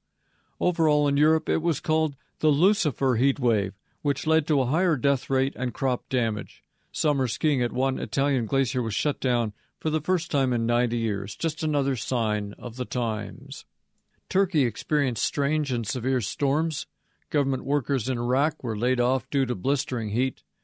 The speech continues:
Birds were reported falling dead from the sky when temperatures in Kuwait went over fifty degrees C or one hundred and twenty-two degrees Fahrenheit.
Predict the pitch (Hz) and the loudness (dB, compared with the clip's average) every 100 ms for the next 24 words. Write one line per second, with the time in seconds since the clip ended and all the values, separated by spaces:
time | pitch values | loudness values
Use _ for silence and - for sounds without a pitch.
0 | _ _ _ 165 175 151 123 135 151 127 | _ _ _ 2 4 4 0 2 2 2
1 | - 165 165 131 - 160 160 147 110 151 | 0 0 2 0 -2 -2 0 0 0 0
2 | 160 131 160 147 135 127 - - 143 135 | 0 0 -2 0 2 0 -2 0 0 2
3 | 160 196 - _ - 143 131 151 147 147 | 2 0 -4 _ -6 -4 -2 -2 -2 -2
4 | - 139 113 131 127 131 127 151 143 135 | -2 -2 -2 -4 -4 -2 2 2 0 0
5 | 135 127 123 - 143 - 123 107 120 127 | 0 0 -2 -4 -6 -6 -8 -4 -2 -2
6 | 117 - 135 143 - 120 117 _ _ - | -2 -2 0 0 0 -2 -2 _ _ -4
7 | 127 127 139 117 113 131 131 113 139 135 | -2 0 0 -2 -2 0 0 -2 0 -2
8 | 104 131 131 110 - 135 127 113 113 135 | 0 0 0 0 -4 0 0 0 0 -2